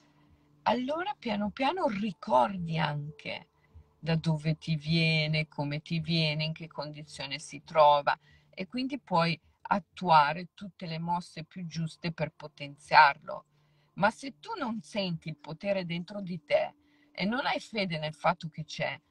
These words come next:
non ricorderai mai tutto quello che lo riguarda, capisci? Ecco perché la fede è lo strumento più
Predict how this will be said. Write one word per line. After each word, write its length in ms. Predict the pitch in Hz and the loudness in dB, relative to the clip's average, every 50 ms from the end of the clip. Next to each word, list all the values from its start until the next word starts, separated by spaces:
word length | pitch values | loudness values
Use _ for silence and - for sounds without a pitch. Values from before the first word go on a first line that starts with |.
| _ _ | _ _
non 200 | 214 247 269 294 | -6 -4 -2 -2
ricorderai 680 | 302 302 - - 370 381 - 403 370 302 240 196 180 165 | -4 -6 -8 -10 -12 -10 -6 -2 2 2 2 4 2 0
mai 560 | 156 151 156 175 196 214 175 151 143 151 151 | -2 -2 0 0 0 0 0 -2 -4 -8 -12
tutto 280 | _ - 160 - - 160 | _ -18 -18 -16 -16 -12
quello 260 | - 160 147 156 160 | -8 -8 -8 -8 -8
che 160 | - - 156 | -10 -12 -12
lo 160 | 147 151 147 151 | -12 -10 -10 -10
riguarda, 800 | 147 143 - - 143 131 131 127 117 117 - - - - - - | -12 -14 -6 0 2 2 2 2 0 -6 -12 -10 -8 -6 -6 -6
capisci? 720 | - - 165 - - - 214 185 - - - - - - _ - - - - - | -8 -10 -14 -12 -8 -8 -8 -6 -8 -10 -10 -12 -12 -14 _ -18 -20 -20 -20 -20
Ecco 300 | - - - - - 202 | -20 -20 -10 -6 -6 -2
perché 640 | - 196 180 175 - - - 185 151 143 - - _ _ _ _ | 0 0 0 0 -2 -2 4 6 6 6 4 2 _ _ _ _
la 140 | - 170 175 180 | 0 0 0 0
fede 640 | - - - 202 175 165 156 143 - 135 131 - _ _ _ _ _ | -2 -6 -10 -8 -6 -6 -6 -8 -10 -12 -14 -14 _ _ _ _ _
è 160 | - 196 190 | 2 2 2
lo 140 | 160 165 175 | 2 -2 -10
strumento 540 | 175 - - 196 190 196 202 202 196 - 180 | -12 -14 -12 -10 -8 -8 -8 -8 -8 -10 -10
più 160 | 160 - 165 | -8 -8 -8